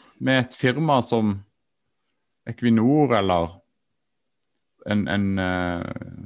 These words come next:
en arv-, et arvekongedømme er jo at en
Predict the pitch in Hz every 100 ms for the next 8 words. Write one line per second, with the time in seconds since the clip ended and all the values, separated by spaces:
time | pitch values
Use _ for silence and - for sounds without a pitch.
0 | - 98 - - - 95 92 107 101 90
1 | - 98 - 110 87 101 120 170 170 160
2 | 135 113 90 87 113 123 110 - 113